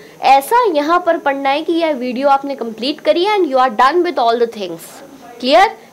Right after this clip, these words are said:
चलिए, Right action, सॉरी, विजन से शुरू करते हैं। तो आठ पाथ में क्या क्या इंक्लूड करता है बेटा? राइट विजन, राइट, राइट विल,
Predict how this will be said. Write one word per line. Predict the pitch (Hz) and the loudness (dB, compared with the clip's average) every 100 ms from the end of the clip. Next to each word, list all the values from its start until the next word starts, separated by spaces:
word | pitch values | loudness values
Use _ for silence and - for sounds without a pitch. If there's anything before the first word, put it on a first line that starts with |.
| - | -2
चलिए, | 269 196 - - - - | 0 0 -4 -14 -18 -4
Right | 214 202 240 359 370 | -4 0 2 0 -4
action, | - 226 240 - 403 440 - - - - - - - - | 0 0 0 -2 0 0 -2 -16 -20 -20 -20 -20 -20 -8
सॉरी, | - 262 202 - - | 0 2 2 -6 -6
विजन | 240 262 320 | -2 0 0
से | 311 320 | 0 -2
शुरू | 294 277 | -4 -2
करते | 269 269 | -4 -2
हैं। | 294 427 - - | -4 -4 -10 0
तो | 294 | 4
आठ | 269 320 - | 4 2 -2
पाथ | 285 285 302 | 2 2 0
में | 311 | -4
क्या | 311 285 | 2 2
क्या | 302 | 2
इंक्लूड | 320 302 320 - | -2 -4 -6 -2
करता | 294 302 | -2 0
है | 294 | 0
बेटा? | 294 349 | 2 2
राइट | 349 285 294 | 2 0 -2
विजन, | 277 277 247 339 440 - - - - | -4 -2 -2 -4 -4 -12 -20 -20 -4
राइट, | 226 294 392 - - | 0 2 0 -10 -4
राइट | 240 262 269 277 233 | 0 2 2 -2 -2
विल, | 220 349 466 | 0 2 2